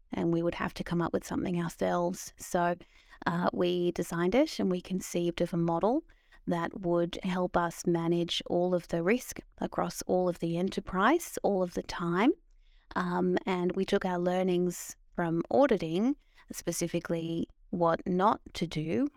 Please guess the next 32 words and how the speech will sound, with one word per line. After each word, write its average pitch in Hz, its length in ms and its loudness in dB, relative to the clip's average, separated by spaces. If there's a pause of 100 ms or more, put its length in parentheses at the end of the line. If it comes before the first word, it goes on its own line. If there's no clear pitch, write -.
(100)
what 170 280 0
will 180 260 2
fail, 180 580 0 (220)
what - 240 -2
always 180 480 2
fails 190 520 4
that - 200 0
we 185 120 0
saw 175 380 -4 (440)
over 175 260 4
and 170 80 2
over 170 200 -2
again, 226 280 6 (340)
and 175 140 2
we 175 100 4
made 175 240 0
sure 170 280 0
that 175 180 0
we 175 140 0
designed 165 480 -2
that 170 280 -2
out - 420 -4 (240)
of 180 160 -2
our 165 180 0
approach. 165 600 -4 (300)
So 175 360 0 (380)
we 190 140 4
ended 185 200 2
up 180 140 2
with 180 180 0
a, 170 380 0
a 170 180 -4